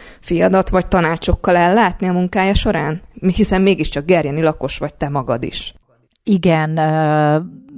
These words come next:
Speaker 2: vannak észrevételeim, és, ö, ezeket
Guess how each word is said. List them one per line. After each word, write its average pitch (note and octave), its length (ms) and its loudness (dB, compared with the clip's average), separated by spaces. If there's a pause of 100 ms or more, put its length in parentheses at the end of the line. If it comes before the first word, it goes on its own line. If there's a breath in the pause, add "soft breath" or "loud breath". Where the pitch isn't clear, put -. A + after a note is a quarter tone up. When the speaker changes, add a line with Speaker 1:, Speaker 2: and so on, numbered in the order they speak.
(160)
Speaker 2:
vannak F#3 420 6
észrevételeim, D3+ 1500 4 (200)
és, D3+ 480 2
ö, C3+ 260 4 (100)
ezeket D3+ 680 2